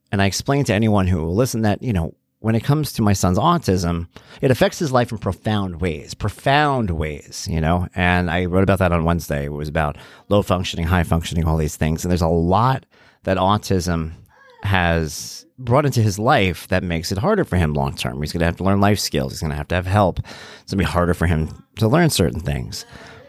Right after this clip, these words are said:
Being nonverbal, the fact that he doesn't say words, I look at that different necessarily than, than autism per se. I'm not sure why it is. I'm not sure what causes it. All I know is that at twelve years old,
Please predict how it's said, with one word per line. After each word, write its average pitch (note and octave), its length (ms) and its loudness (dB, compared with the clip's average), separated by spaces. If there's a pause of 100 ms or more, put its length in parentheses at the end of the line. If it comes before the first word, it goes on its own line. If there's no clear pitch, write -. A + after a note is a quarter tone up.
(680)
Being D3 240 4
nonverbal, C#3 580 0 (640)
the - 80 -8
fact G#2 200 2
that A2 80 0
he G2+ 80 4
doesn't F#2 220 0
say D#2+ 200 0
words, F2+ 560 0 (760)
I B2 140 2
look C#3+ 160 2
at C#3 80 2
that B2 220 2
different A2 500 -2 (680)
necessarily G#2 480 2
than, E2+ 280 -2
than F#2 120 0
autism G#2 500 0
per F2+ 100 0
se. F2 240 2
I'm E2+ 120 2
not G#2 120 0
sure F#2+ 160 2
why A#2 260 4
it A#2 140 2
is. G2+ 240 4
I'm F2 80 -2
not E2 120 -2
sure E2 220 -2 (100)
what G#2+ 260 -4
causes F#2 380 -2
it. F2+ 200 -8 (920)
All G3+ 220 0
I F3+ 140 0
know G2+ 220 2
is E2 100 -2
that D#2+ 100 -2
at D#2 60 -6
twelve G#2 300 2
years G2+ 220 4
old, D2 300 0